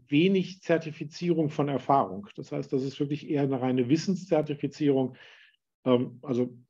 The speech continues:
bösartig gesagt, man muss die Kreuzchen an der richtigen Stelle machen und dann kriegt man das Zertifikat.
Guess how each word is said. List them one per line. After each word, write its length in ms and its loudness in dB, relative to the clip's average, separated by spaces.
bösartig 520 8
gesagt, 380 0
man 160 -4
muss 140 -4
die 140 -4
Kreuzchen 400 2
an 120 0
der 100 4
richtigen 320 -4
Stelle 300 4
machen 340 0
und 140 -8
dann 80 -2
kriegt 240 -8
man 140 -2
das 160 -10
Zertifikat. 760 -4